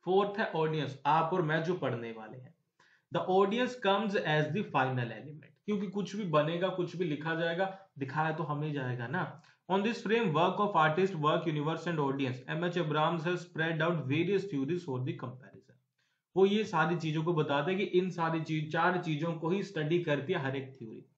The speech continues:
हर एक theory में लेकिन center में क्या रहेगा हमेशा? Work of art।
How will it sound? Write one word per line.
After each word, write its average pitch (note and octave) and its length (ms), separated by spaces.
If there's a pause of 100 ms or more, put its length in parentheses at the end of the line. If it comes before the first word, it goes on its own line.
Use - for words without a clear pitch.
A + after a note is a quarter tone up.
(500)
हर A3+ 120
एक - 200
theory G#3 200
में A3+ 120
लेकिन A3 260
center F#3 380
में G#3+ 120
क्या G3+ 140
रहेगा F#3+ 300
हमेशा? G3 300
Work D3 480
of B2+ 180
art। - 220